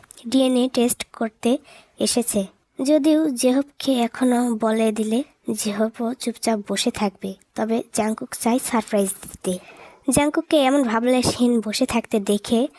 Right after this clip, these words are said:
জেহব কিছু বলতে উদ্যত হতেই একজন লোক এসে জাংকুকের হাতে রিপোর্ট দিয়ে যায়। জেহব রিপোর্ট দেখে ভ্রু কুঁচকায়। জাংকুক রিপোর্ট খুলে পড়া শুরু করে। বেশ কিছুক্ষণ পর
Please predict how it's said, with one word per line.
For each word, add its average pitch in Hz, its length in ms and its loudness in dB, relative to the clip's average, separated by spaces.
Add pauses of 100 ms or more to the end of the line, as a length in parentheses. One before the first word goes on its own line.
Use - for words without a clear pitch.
(340)
জেহব 247 260 2 (100)
কিছু 254 300 0
বলতে 233 320 0
উদ্যত 226 400 0
হতেই 220 500 0
একজন 214 320 0
লোক 220 160 2 (140)
এসে 220 360 0
জাংকুকের 208 420 -2
হাতে 202 400 0
রিপোর্ট 208 380 0
দিয়ে 196 220 4
যায়। 196 220 -2 (360)
জেহব 302 280 4
রিপোর্ট 285 360 2
দেখে 247 240 2
ভ্রু 220 200 0
কুঁচকায়। 202 540 -2 (320)
জাংকুক 269 340 0
রিপোর্ট 269 320 2
খুলে 254 240 0
পড়া 233 260 0
শুরু 208 280 0
করে। 196 340 -2 (400)
বেশ 277 220 4
কিছুক্ষণ 269 440 0 (180)
পর 240 240 0